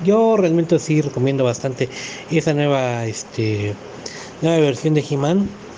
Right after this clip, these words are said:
Da mucho trasfondo a, a lo que son las historias, así que si pueden, échenla.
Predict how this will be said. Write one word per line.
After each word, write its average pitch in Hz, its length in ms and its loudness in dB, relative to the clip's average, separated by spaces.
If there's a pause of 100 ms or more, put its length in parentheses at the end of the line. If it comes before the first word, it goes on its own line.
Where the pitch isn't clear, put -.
(360)
Da 147 560 0
mucho 151 1200 4
trasfondo 143 760 2
a, 117 340 -2
a - 600 -12
lo 139 120 2
que 139 100 -2
son 160 160 2
las 151 140 -2
historias, 175 460 2
así 131 240 -10
que 135 240 0
si - 140 -8
pueden, 151 320 2
échenla. 135 320 -2